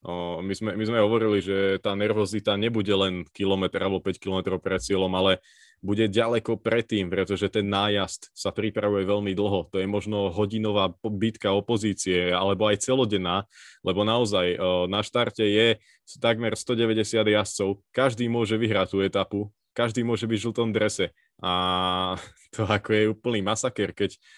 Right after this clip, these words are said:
sa pozrieme na to, že v dnešnej cyklistike sú takmer všetci na dokonalej úrovni, na dokonalých bicykloch, lietajú šesťdesiat, sedemdesiat, o, v dvojpercentnom, o, sklone nadol, ako sme to mohli včera vidieť. To nie, že bolo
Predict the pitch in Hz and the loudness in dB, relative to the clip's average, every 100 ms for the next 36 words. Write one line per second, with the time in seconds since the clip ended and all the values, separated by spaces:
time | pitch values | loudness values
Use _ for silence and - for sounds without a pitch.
0 | - _ - 104 113 117 117 104 107 120 | -20 _ -4 -2 0 0 0 0 -2 -2
1 | 104 104 92 92 107 117 117 104 117 110 | 0 0 0 -4 -4 -4 -2 -2 -4 -6
2 | 113 - 104 104 98 - 95 - _ 104 | -8 -6 -4 -4 -6 -6 -8 -10 _ -4
3 | 101 107 101 - 120 - 101 92 87 113 | -2 -4 -6 -4 -4 -2 -4 -4 -4 -4
4 | 113 117 110 107 104 107 101 95 87 90 | -2 -2 0 0 0 0 0 0 -2 -6
5 | 92 90 92 98 98 107 117 110 110 95 | -10 -10 -6 -4 -2 -4 -4 -2 -2 -2
6 | 101 - 101 87 87 - _ _ _ 92 | -6 -4 -4 -2 -2 -4 _ _ _ -2
7 | 104 110 120 110 107 101 98 - - 113 | 0 0 2 2 2 -2 -4 -8 -2 -2
8 | 117 117 104 113 113 110 107 - 104 101 | 0 -2 -2 -4 -2 -2 -2 0 0 -2
9 | - 98 95 95 95 - 98 92 110 113 | -4 -2 0 0 -2 -4 -8 -2 0 0
10 | 107 117 110 113 113 104 - - _ - | -4 -4 -6 -6 -6 -8 -14 -20 _ -6
11 | 98 - 117 117 117 95 87 87 107 113 | -6 0 2 2 2 0 2 2 0 -2
12 | 95 95 101 98 107 104 107 - 107 95 | -4 -4 -4 -2 -2 0 -2 -2 -2 0
13 | 90 90 98 - 101 101 127 135 127 123 | -2 -2 -2 -2 -4 -2 -2 0 0 2